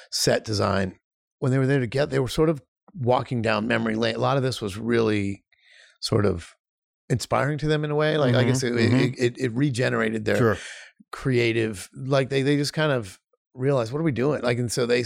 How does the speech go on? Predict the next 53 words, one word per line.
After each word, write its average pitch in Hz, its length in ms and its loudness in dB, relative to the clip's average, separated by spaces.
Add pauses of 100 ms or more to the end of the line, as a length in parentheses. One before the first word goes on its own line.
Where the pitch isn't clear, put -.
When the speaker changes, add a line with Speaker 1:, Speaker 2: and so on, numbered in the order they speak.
(160)
Speaker 1:
they, 127 180 2
they 139 280 2 (500)
sort 120 300 2
of 98 220 -4 (160)
re-engaged 113 720 0
with 110 100 -2
each 104 180 -2
other. 110 300 2
Speaker 2:
Yeah. 113 200 2 (520)
Speaker 1:
And 113 260 0
then 110 440 0 (200)
as 123 220 0
we 120 100 2
were 110 80 -2
finishing 160 440 0
the 107 80 0
movie, 107 520 2 (1200)
uh, 104 420 0
I 117 60 0
get 120 80 4
a 107 40 0
text 127 260 -2
from 101 100 -2
Nikki. 127 200 -2
He's 90 80 -6
like, 92 120 -6
"Hey 120 120 0
man, 95 200 -6
we're 113 140 2
recording. 98 520 0
I 98 80 -2
got 107 140 0
a - 40 -2
song 104 540 -2
I - 40 -2
wanna," 95 160 -2
I'm - 40 -12 (440)
like, 104 140 -2
"What?" 466 460 0
<laughs> - 120 -20
Like, - 180 -2 (540)
so 147 140 -2
they, 135 140 0 (300)
it, 123 280 0
it's 143 180 -2
sort 175 120 2
of, 170 60 -2
the 127 60 0
movie 190 260 2
sort 139 200 -2
of 107 60 -6
brought 123 220 2
them 120 240 -2